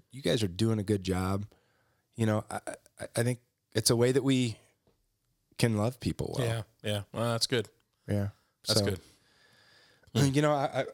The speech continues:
Speaker 1: I, I, it's interesting when you texted me this, was that this morning? Last night, what our topic <laughs> was.
Speaker 2: Yeah.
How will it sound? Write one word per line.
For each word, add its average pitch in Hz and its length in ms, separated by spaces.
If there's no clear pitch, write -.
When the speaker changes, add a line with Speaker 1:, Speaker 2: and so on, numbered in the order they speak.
Speaker 1:
I, 127 80
I, 117 140
it's 131 200
interesting 135 720
when 113 180
you 120 140
texted - 460
me 110 120
this, 107 400
was 104 120
that 113 120
this - 160
morning? 120 320
Last 110 340
night, 113 260
what 107 140
our 98 100
topic - 520
<laughs> - 0
was. 117 360
Speaker 2:
Yeah. 104 180